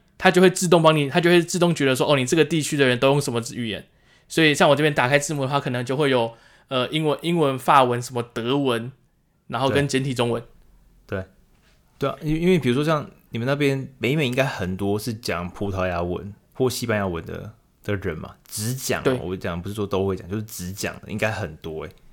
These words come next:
Speaker 2: 这样子没有提供他们语言也是蛮麻烦的。我，我说字幕啦。
Speaker 1: 对啊，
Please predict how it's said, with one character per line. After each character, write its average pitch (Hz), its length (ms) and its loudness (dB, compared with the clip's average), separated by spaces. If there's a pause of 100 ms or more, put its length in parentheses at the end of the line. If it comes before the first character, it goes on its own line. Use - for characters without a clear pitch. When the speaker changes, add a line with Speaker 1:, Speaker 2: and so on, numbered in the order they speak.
(240)
Speaker 2:
这 143 80 -2
样 135 100 0
子 113 120 -2
没 101 120 0
有 107 100 0
提 95 140 -6
供 98 100 -2
他 104 80 0
们 98 140 0
语 82 140 -6
言 80 100 -8
也 82 80 -10
是 98 80 -10
蛮 85 160 -6
麻 80 160 -10
烦 80 180 -12
的。 85 80 -18 (220)
我， 98 180 -6
我 101 100 -2
说 113 120 -4
字 113 200 -4
幕 92 180 -4
啦。 - 120 -16 (760)
Speaker 1:
对 147 100 8
啊， 131 140 6